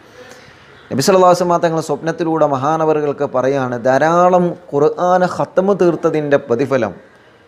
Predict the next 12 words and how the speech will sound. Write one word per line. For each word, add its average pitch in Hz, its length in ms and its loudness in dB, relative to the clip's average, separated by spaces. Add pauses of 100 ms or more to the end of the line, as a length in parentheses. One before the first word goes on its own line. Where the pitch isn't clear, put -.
(160)
ഒരു 131 260 4
ഉദ്ധരണിയിൽ 165 560 4 (180)
അവിടുത്തെ 156 340 2
ശിഷ്യന്മാർ 160 580 0 (100)
പറയുന്നു, 151 440 2 (280)
ആറായിരം 170 720 2 (100)
തവണ 147 240 2 (680)
ഖുർആൻ 151 460 0 (220)
ഖത്മ് 170 480 -2
തീർത്തതിൻ്റെ 151 680 -2
പ്രതിഫലം 135 480 -4 (500)
ഈ 120 120 -4